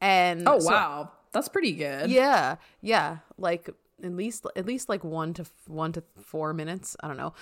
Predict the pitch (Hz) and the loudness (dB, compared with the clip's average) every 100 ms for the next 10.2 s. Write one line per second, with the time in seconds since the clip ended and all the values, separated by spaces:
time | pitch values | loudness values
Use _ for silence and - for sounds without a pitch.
0 | - 220 208 220 208 233 349 294 247 - | -18 -8 0 4 6 6 4 2 0 0
1 | 190 185 165 151 135 139 170 196 294 285 | 0 0 -2 -4 -4 -4 -4 2 6 6
2 | 233 226 294 240 320 311 285 269 240 311 | 6 4 4 4 4 2 2 0 0 0
3 | 285 226 247 247 240 - _ _ _ 392 | 0 0 0 0 -2 -4 _ _ _ 2
4 | 508 466 311 277 - 247 - 247 339 359 | 6 8 8 6 0 -4 2 8 10 10
5 | 294 165 160 160 156 151 151 - 208 208 | 8 2 0 -2 -4 -2 -4 -2 0 0
6 | 208 208 262 294 - 240 247 208 113 82 | -2 2 6 6 4 -2 -2 -2 -2 -4
7 | - _ - 226 262 262 226 208 196 202 | -12 _ -8 0 4 4 4 2 4 4
8 | 175 170 175 175 220 233 254 190 190 190 | 4 2 2 0 0 2 2 2 0 0
9 | 190 180 - 226 220 190 165 175 170 175 | -2 -4 -4 -4 -4 -4 -6 -6 -6 -6
10 | 175 196 | -4 -4